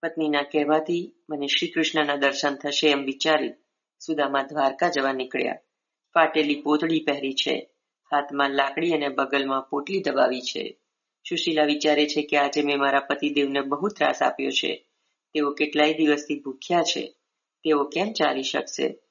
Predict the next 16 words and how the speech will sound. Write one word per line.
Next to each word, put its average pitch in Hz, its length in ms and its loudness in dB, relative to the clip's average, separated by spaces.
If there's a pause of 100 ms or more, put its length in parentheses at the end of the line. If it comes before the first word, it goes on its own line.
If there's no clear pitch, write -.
(240)
શું 233 200 -2
થશે? 151 600 0 (380)
મેં 151 160 -2
ભૂલ 165 300 0
કરી 135 240 0
છે. - 340 -2 (500)
એમની 147 300 0
જવા 147 280 4
માટે 147 260 0
ઈચ્છા 143 360 0
ન 147 80 0
હતી, 165 560 -2 (340)
પણ 143 120 -4
મેં 143 200 -2
પરાણે 147 320 2
મોકલ્યા. 135 560 -2